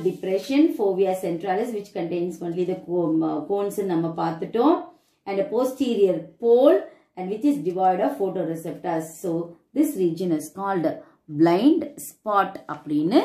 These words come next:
சொல்லணும். Okay. Able to get me? Okay. So, we will continue with, um,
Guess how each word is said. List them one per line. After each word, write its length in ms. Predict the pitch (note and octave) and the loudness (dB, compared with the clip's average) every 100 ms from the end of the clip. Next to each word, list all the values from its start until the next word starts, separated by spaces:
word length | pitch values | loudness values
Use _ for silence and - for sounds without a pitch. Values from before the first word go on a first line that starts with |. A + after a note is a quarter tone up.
| - - _ _ - - | 2 -16 _ _ -18 -6
சொல்லணும். 1120 | F3 D3+ D3+ D3 C#3+ C#3+ C#3 C#3+ D#3 G#3+ G3 C#3+ - _ _ _ _ | -2 0 0 0 0 0 2 4 6 4 2 0 -8 _ _ _ _
Okay. 320 | F3 D#4 D#4+ - - _ _ - _ _ _ _ _ _ _ _ _ _ _ _ _ _ _ _ _ _ - | -4 2 2 2 -10 _ _ -20 _ _ _ _ _ _ _ _ _ _ _ _ _ _ _ _ _ _ -2
Able 240 | G3 F#3+ | 0 2
to 120 | G3 F3 F#3 E3+ | 0 0 -4 4
get 160 | C4+ C4+ | 4 4
me? 220 | C4 C#4 G#4 A#4 - _ _ _ _ _ _ _ _ _ _ _ _ _ - | 4 6 4 0 -10 _ _ _ _ _ _ _ _ _ _ _ _ _ -10
Okay. 520 | C3+ B2+ _ - D#3 - - _ _ _ _ _ _ _ _ _ _ _ - | -10 -10 _ -2 -2 -2 -14 _ _ _ _ _ _ _ _ _ _ _ -6
So, 80 | G#3+ | -2
we 120 | F#3+ F3+ | 0 2
will 140 | E3+ G3 | 2 4
continue 440 | G3+ A3+ G#3+ G#3+ C#4+ C4 | 2 2 0 4 6 6
with, 180 | F#3+ - | 0 2
um, 260 | E3+ D#3+ | 4 4